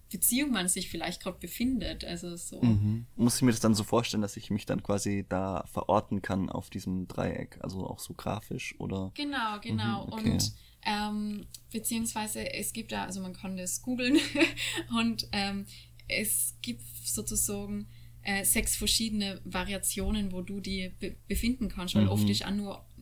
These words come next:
Speaker 1: eine von den Qualitäten, ähm, grad präsent in einer
Speaker 2: Mhm.
Speaker 1: zwischenmenschlichen
Speaker 2: Ja.
Speaker 1: Beziehung. Und, äh, voll.
Speaker 2: Mhm.
Speaker 1: Ich bin zwar nicht so Fan davon, weil wir Menschen tendieren oft die ganze Zeit, uns irgendwo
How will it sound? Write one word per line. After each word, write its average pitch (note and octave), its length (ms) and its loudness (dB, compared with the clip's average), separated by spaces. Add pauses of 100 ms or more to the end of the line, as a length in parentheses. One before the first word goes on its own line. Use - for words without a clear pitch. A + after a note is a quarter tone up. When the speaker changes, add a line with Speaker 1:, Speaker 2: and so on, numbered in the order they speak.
(200)
Speaker 1:
eine G3+ 420 0 (540)
von F#3+ 260 -4
den F#3 340 0
Qualitäten, F#3 1000 -2 (120)
ähm, F3 640 -6 (500)
grad F#3 260 -2
präsent G#3 540 0
in - 80 6
einer F#3 120 8
Speaker 2:
Mhm. F#3 40 8
Speaker 1:
zwischenmenschlichen F3+ 720 -2
Speaker 2:
Ja. G3 140 6
Speaker 1:
Beziehung. F3 480 2 (400)
Und, F3+ 480 -4 (100)
äh, F3+ 320 -6 (400)
voll. F#3+ 400 -6 (260)
Speaker 2:
Mhm. A2 280 4
Speaker 1:
Ich - 100 -2
bin G#3 220 0
zwar - 420 0 (1040)
nicht A3 240 -2
so B3+ 180 0
Fan A3 400 -2
davon, G#3+ 400 -4
weil F#3+ 240 -6
wir F#3 140 -6
Menschen F#3 480 -4 (200)
tendieren F#3 440 -6
oft - 180 -12
die F3+ 60 -12
ganze F3 340 -6
Zeit, F#3+ 300 -6
uns F3+ 160 -6
irgendwo F#3+ 500 -6